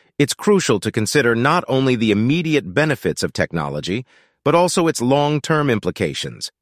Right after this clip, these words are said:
especially in terms of energy conservation. Taking a closer look at seemingly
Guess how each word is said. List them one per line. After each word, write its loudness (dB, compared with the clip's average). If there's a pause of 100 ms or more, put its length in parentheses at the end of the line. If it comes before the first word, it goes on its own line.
(160)
especially 2
in 0
terms 0
of 2
energy 0
conservation. -8 (760)
Taking 2
a 0
closer 0
look 0
at -2
seemingly 0